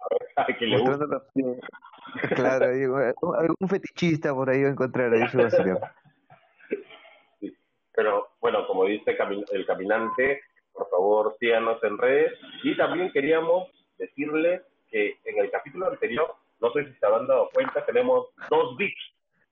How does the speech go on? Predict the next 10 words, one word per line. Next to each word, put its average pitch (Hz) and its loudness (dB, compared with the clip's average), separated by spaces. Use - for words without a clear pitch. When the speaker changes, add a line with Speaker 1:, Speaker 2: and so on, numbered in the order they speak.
Speaker 1:
Nos 104 -6
estamos 143 -2
censurando. 107 2
Speaker 2:
Exacto. 104 -2
Speaker 1:
Nos 95 -14
autocensuramos, 101 -2
pero 85 0
no. 95 0
En 98 -2
realidad, 101 2